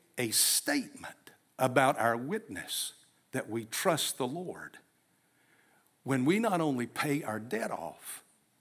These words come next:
but as a church, we turn around and say, "We are going to give a million dollars a year to missions." That's twenty percent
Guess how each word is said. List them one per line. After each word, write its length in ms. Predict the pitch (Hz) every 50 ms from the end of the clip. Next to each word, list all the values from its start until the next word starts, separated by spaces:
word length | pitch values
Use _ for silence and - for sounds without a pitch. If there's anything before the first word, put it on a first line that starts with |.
| _ _ _ - - _ _ _
but 120 | - 135 127
as 160 | 131 123 98
a 80 | 107 135
church, 500 | - - - 202 208 220 214 - - -
we 180 | 123 143 196 180
turn 300 | 196 - 175 156 151 143
around 460 | 127 123 123 127 131 135 135 139 - -
and 160 | 117 113 107
say, 640 | - - - - 147 139 127 101 92 87 85 92 104 _ _ -
"We 380 | 107 117 131 143 170 190 202
are 200 | - - - 95
going 540 | 90 95 92 123 127 123 139 156 165 175 160
to 100 | - 117
give 640 | 95 95 95 95 123 117 113 117 139 143 131 127 - -
a 100 | 101 98
million 680 | 101 104 104 117 120 123 135 131 127 131 131 127 117
dollars 540 | 120 117 98 95 95 95 98 98 98 95 - -
a 60 | - 95
year 540 | 95 98 104 107 92 85 80 78 - - _ _ _ _ _ _ _ _ _ _ _ _ _ _ _ _ _
to 100 | - 104
missions." 640 | 95 92 87 - - - - - _ - - - - _ _ _ _ _ _ _ _ _ _ _ _ _ _ _ _ _ _ _ _ _ _ -
That's 180 | 226 226 -
twenty 280 | - - - 208 190 165
percent 520 | - - - - - - 254 269 190 -